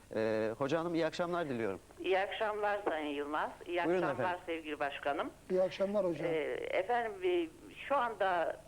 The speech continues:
Speaker 2: e, okul ne durumda diye sorunca yayına girmek ihtiyacını hissettim.
Speaker 1: Hı hı.
Speaker 2: Okulumuz,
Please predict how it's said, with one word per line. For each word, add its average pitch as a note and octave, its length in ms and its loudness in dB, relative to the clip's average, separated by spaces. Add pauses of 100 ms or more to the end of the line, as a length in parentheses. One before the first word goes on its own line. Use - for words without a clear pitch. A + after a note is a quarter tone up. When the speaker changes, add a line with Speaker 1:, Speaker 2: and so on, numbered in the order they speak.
(220)
Speaker 2:
e, - 320 -10
okul A3+ 300 -2
ne A#3+ 180 2
durumda E3+ 380 0
diye E3 180 2
sorunca G#3+ 540 0
yayına G#3 360 0
girmek F#3 520 -4
ihtiyacını C#3 680 0
hissettim. C#3 540 -4 (120)
Speaker 1:
Hı A#2 60 -4
hı. A2 60 0 (260)
Speaker 2:
Okulumuz, C4+ 540 -2